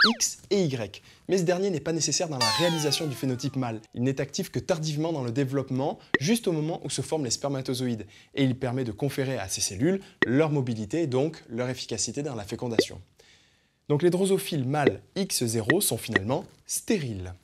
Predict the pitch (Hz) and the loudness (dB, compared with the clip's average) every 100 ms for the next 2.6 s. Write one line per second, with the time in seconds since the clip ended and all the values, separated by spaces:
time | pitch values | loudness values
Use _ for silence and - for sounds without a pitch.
0 | _ _ - 120 170 214 185 170 156 175 | _ _ -4 0 2 2 0 0 2 0
1 | 226 254 - - 135 127 135 - 143 165 | -2 -6 -10 -6 -2 0 -2 -2 -2 -2
2 | 190 - 180 135 107 - | -2 -2 0 0 -2 -6